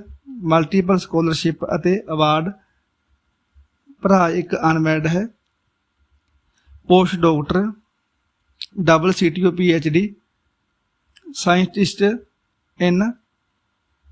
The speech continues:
ਪਾਂਪਲਾਰੈਗਨ ਯੂਨੀਵਰਸਿਟੀ, ਡੈਨਮਾਰਕ। ਬ੍ਰੇਨ ਦੇ ਸੰਬੰਧ ਵਿੱਚ ਬਿਮਾਰੀਆਂ ਤੇ ਰਿਸਰਚ, ਫਿਊਚਰ ਦੇ ਗੱਲ,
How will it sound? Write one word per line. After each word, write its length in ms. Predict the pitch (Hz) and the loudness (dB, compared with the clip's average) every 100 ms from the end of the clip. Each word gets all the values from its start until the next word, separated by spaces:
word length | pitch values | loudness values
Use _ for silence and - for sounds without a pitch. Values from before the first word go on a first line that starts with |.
| _ _ _ _ | _ _ _ _
ਪਾਂਪਲਾਰੈਗਨ 640 | 185 180 190 180 180 165 185 202 | 2 2 4 2 2 0 0 0
ਯੂਨੀਵਰਸਿਟੀ, 720 | 175 175 170 165 190 208 202 - | 0 0 0 0 -2 -4 -6 -8
ਡੈਨਮਾਰਕ। 800 | 170 170 165 160 160 156 208 220 _ _ _ _ _ _ _ _ 185 | 0 0 2 0 0 -2 -6 -8 _ _ _ _ _ _ _ _ -2
ਬ੍ਰੇਨ 420 | 165 185 190 196 | 2 4 2 0
ਦੇ 100 | 208 | -2
ਸੰਬੰਧ 340 | 202 170 170 | 0 0 2
ਵਿੱਚ 260 | 185 175 185 | 0 0 0
ਬਿਮਾਰੀਆਂ 500 | 160 156 151 156 160 | 0 2 2 0 -2
ਤੇ 280 | 156 165 202 _ _ - | -2 -2 -4 _ _ -4
ਰਿਸਰਚ, 460 | 170 180 156 147 185 | -4 0 0 0 -2
ਫਿਊਚਰ 560 | 202 - 165 156 175 | -4 -4 -4 0 0
ਦੇ 140 | 165 175 | 2 2
ਗੱਲ, 340 | 151 139 175 | 2 0 -2